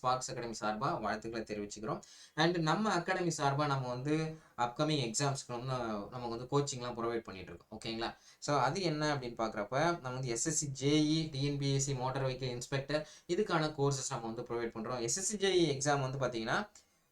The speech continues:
பிப்ரவரி ட்வென்டி நைன்த் நோட்டிஃபிகேஷன் வரப்போகுது. எக்ஸாம் வந்து ஜூன் நாலு, அஞ்சு, ஆறுல நடக்க போகுது.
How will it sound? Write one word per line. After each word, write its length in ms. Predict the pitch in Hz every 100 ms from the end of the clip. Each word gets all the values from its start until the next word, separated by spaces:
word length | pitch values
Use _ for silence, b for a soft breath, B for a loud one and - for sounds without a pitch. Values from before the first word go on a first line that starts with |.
| _
பிப்ரவரி 440 | 147 180 180 175
ட்வென்டி 340 | 170 143 143 165
நைன்த் 320 | 151 156 151
நோட்டிஃபிகேஷன் 600 | 131 139 143 127 135 123
வரப்போகுது. 540 | 113 120 113 104 104 101 - _ _ _ _ _
எக்ஸாம் 440 | 113 139 180 196
வந்து 180 | 160 156
ஜூன் 320 | 135 139 165
நாலு, 300 | 151 123 139
அஞ்சு, 300 | 135 123 123
ஆறுல 240 | 113 107 120
நடக்க 280 | 107 101 -
போகுது. 420 | 101 95 95